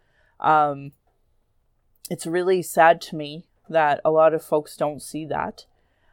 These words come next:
Uh, we have this year, week alone,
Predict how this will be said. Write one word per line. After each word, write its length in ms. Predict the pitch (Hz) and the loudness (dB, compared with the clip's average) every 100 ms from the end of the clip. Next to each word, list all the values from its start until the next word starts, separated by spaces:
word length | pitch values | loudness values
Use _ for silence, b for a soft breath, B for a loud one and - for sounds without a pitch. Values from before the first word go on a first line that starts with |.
| - | -4
Uh, 360 | 165 156 151 | 0 4 2
we 180 | 143 175 | 0 -4
have 520 | 156 160 156 151 151 - _ _ - | 2 4 6 4 -2 -20 _ _ -12
this 320 | 165 170 - | -8 -8 -6
year, 160 | 165 151 165 160 _ _ | -8 -8 -10 -14 _ _
week 320 | - 151 175 - | -12 -8 -6 -2
alone, 480 | 147 165 180 143 | 4 4 4 -2